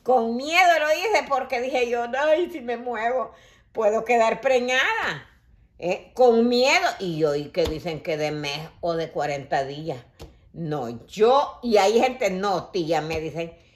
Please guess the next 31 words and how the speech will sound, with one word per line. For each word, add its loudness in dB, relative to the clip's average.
"yo 2
ya 4
de 2
diez 0
días, 2
yo -2
suavecito -2
ahí 0
por 0
satisfacer -2
el -2
hombre", -4
me -6
dice. -14
Si 0
el 4
hombre 2
nunca -4
se, -4
se, -4
se 2
llena, 0
vos, -2
anda 2
afuera 2
y -8
viene -2
a -2
joderla -4
de -6
la 0